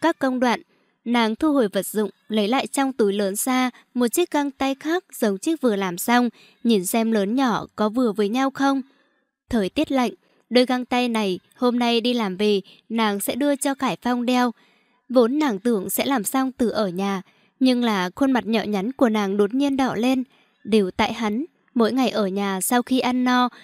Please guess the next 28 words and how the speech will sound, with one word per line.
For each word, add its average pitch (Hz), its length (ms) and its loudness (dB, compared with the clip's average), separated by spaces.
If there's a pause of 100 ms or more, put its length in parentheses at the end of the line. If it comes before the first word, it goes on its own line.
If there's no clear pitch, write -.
(140)
chỉ 233 180 2
biết 285 220 0
đem 277 240 2
nàng 202 300 -2
đưa 254 120 4
lên 254 200 0
giường 208 260 -2
ôm, 247 260 0 (280)
hại 226 200 -2
nàng 190 280 -2
không 262 200 0
có 220 160 0
thời 233 220 2
gian 233 300 -2
làm 185 180 -2
việc 196 180 0
đứng 214 200 0
đắn. 220 260 -2 (800)
Hiện 240 220 2
tại 202 360 0
con 220 200 0
gái 202 260 0
rất 269 180 0
ít 285 180 -2
người 226 160 0
biết 233 220 2
đan 226 180 0
len. 226 260 2